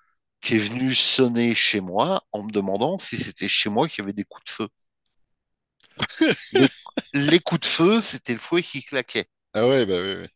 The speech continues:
Speaker 1: Donc, pour savoir que le clac, ça fait vraiment une détonation. Et quand j'ai ouvert la porte au voisin,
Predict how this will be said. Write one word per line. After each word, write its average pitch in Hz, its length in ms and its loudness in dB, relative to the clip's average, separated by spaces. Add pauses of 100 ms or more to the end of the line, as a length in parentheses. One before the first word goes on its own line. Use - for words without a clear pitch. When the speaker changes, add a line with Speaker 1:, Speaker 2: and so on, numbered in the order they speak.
(140)
Speaker 1:
Donc, 131 160 0
pour 139 160 0
savoir 143 300 2
que - 100 -6
le 107 120 -6
clac, - 440 0 (320)
ça - 140 -4
fait - 160 -8
vraiment 113 340 -6
une 127 100 -6
détonation. 110 640 -2 (560)
Et 131 60 -6
quand 120 200 -12
j'ai 113 140 -6
ouvert 107 360 -2
la 98 100 -6
porte - 320 -6
au 95 40 -10
voisin, 95 540 0